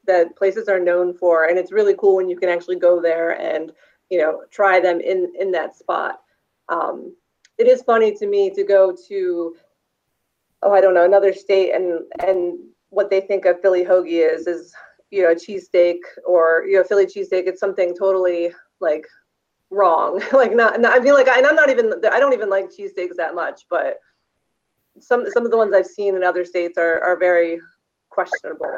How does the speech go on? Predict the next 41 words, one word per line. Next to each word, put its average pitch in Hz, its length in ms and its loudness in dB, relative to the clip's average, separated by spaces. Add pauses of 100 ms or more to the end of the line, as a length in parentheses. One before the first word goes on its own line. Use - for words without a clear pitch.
and 170 100 -4
I 170 60 0
don't 175 180 -2
know 175 100 0
what, 170 260 2
<laughs> - 40 2
I 269 60 6
don't 262 240 2
know 254 80 6
what 226 180 2
they 214 100 4
were 202 140 2
thinking 196 340 -6
when 190 100 -2
they 180 120 -2
made 175 240 -4
them, - 120 -10
'cause 175 120 -10
it 175 60 -4
has 175 140 -4
nothing 180 440 -4
to 175 80 -14
do 170 200 -6
with, 175 160 -2 (520)
um, 170 420 -4
anything 180 480 0
in, 170 240 -8
in 180 120 -8
Philadelphia. 151 680 -2 (520)
But 202 240 0 (220)
what 285 100 2
do 311 60 4
you, 277 200 6
like, 240 120 2 (120)
how 277 120 4
about, 277 240 4 (500)
do 233 80 -14
you 240 80 -4
guys 226 280 0
find, 214 380 0
eh, 180 160 -4